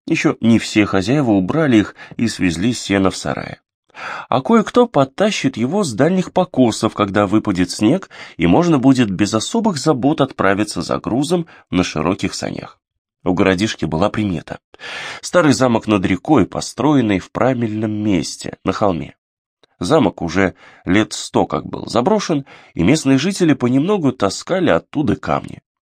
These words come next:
для строящейся церкви и для собственных жилищ. Когда-то Хазенпот был ганзейским городом.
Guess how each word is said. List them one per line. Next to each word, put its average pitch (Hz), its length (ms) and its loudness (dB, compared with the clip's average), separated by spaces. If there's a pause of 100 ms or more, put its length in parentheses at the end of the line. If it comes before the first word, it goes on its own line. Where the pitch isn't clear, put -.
для - 200 -4
строящейся - 640 -8
церкви 160 520 -2 (340)
и 85 140 2
для - 160 -2
собственных 117 480 -2
жилищ. - 480 -8 (760)
Когда-то 113 720 2
Хазенпот 98 920 0
был 107 340 2
ганзейским 123 760 0
городом. 117 400 0